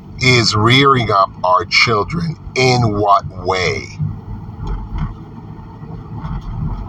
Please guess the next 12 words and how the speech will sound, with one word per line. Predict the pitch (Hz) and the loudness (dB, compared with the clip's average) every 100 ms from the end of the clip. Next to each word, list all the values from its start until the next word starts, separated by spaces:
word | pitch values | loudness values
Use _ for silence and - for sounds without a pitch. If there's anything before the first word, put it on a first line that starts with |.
| - - - | 0 0 0
It | 104 - | 0 2
should | - 107 | 2 2
say | - 143 143 131 | 0 2 2 2
now, | 101 90 92 | 2 4 4
"Raise | 92 107 117 113 123 | 4 2 4 2 2
up | 110 101 | 0 0
your | 104 98 | 2 2
children | - - 123 143 - 95 | 4 4 4 2 2 2
in | 95 95 | 0 -2
the | - | -2
devil's | 127 135 165 135 92 - | 2 2 2 2 0 -2
way, | 85 - | -2 -2